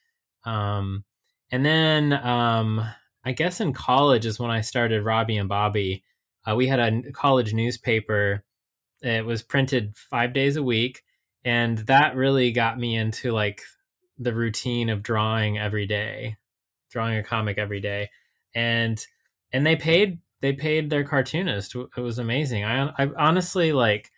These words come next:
I probably got paid more in college for, <laughs> for drawing comics than I do now, I will say, on, on a regular basis. Seven dollars and twenty-five cents a strip.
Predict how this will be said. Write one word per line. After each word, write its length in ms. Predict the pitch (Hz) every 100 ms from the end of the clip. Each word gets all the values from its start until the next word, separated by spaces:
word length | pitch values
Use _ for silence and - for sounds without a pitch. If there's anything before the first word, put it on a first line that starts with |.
| _ _ _ _ -
I 80 | 139
probably 340 | 143 175 190
got 280 | 170 143 139
paid 240 | 143 123
more 520 | 113 117 117 117 113 - _ _ _ _ _ -
in 160 | 120
college 500 | 113 117 123 131 131
for, 160 | - 139
<laughs> 440 | - - - -
for 1040 | 226 - 202 180 165 - 180 175 135 - 156
drawing 320 | 147 143 139
comics 440 | 135 127 127 127 135
than 160 | 127
I 120 | 113
do 180 | 110 113
now, 340 | 107 107 107 110
I 100 | 113
will 140 | 117
say, 180 | - 117
on, 220 | 110 113 -
on 120 | 110
a 60 | 110
regular 340 | 107 107 107
basis. 440 | 104 104 110 107
Seven 300 | - 151 175
dollars 480 | 160 151 151 151 147
and 180 | 123 117
twenty-five 460 | - 127 - 120 110
cents 280 | 120 110 107
a 40 |
strip. 400 | - - 107